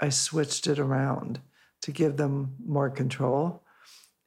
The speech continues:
But I do remember the most exciting thing for the class was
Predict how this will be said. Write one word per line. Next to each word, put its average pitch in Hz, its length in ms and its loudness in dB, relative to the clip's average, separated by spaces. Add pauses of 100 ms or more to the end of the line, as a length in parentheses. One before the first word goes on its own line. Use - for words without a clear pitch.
(300)
But 151 100 4
I 151 120 2
do 165 180 2
remember 151 460 2
the 143 140 -2
most 139 380 0
exciting 139 540 0
thing 139 460 0
for 139 180 -4
the 139 400 0
class 135 560 -2
was 139 520 0